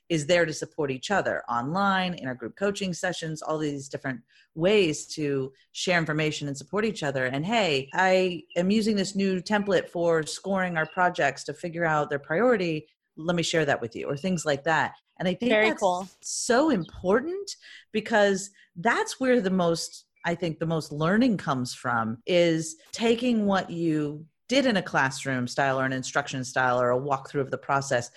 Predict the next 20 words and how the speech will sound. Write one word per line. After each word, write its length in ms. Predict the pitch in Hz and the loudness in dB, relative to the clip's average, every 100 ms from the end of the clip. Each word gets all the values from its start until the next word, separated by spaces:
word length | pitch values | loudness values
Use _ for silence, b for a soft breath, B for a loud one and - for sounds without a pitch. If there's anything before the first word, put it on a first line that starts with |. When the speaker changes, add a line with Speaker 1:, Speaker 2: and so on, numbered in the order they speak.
| B B - | B B -4
Speaker 1:
and 140 | 175 | 0
then 160 | 170 165 | 0 2
you're 360 | 160 147 147 _ _ _ - | 2 0 -2 _ _ _ -4
applying 760 | 165 - 185 196 233 208 160 | -4 -4 0 4 4 2 0
it 160 | 139 - | 0 0
and 140 | 151 | 0
making 360 | 160 156 160 143 | 0 0 -2 -4
it 100 | - | -6
real. 520 | 127 135 127 69 - - | -4 -2 0 -2 -6 -8
So 540 | - 151 143 135 139 B B - | 2 4 4 2 -2 B B 0
I 100 | 175 | 2
love 480 | 175 185 196 185 170 | 4 4 4 2 2
that 340 | 151 139 - - | 4 2 -2 -8
your 600 | 156 156 147 143 143 - _ | 0 2 4 2 -2 -10 _
framework 720 | - 185 226 220 147 139 - - | -4 0 2 2 0 -2 -8 -14
had 520 | 151 160 147 139 139 _ _ _ _ _ _ - | -6 0 0 0 -6 _ _ _ _ _ _ -8
abilities 520 | 160 175 180 170 156 | 0 2 2 0 -2
for 120 | - 139 | -6 -10
connection, 800 | 147 143 147 165 - 185 180 175 b b - | -8 -4 -2 -4 -4 -4 -4 -6 b b -8
engagement, 920 | 143 139 185 190 190 180 170 175 - | -6 2 4 4 2 -2 0 -2 -6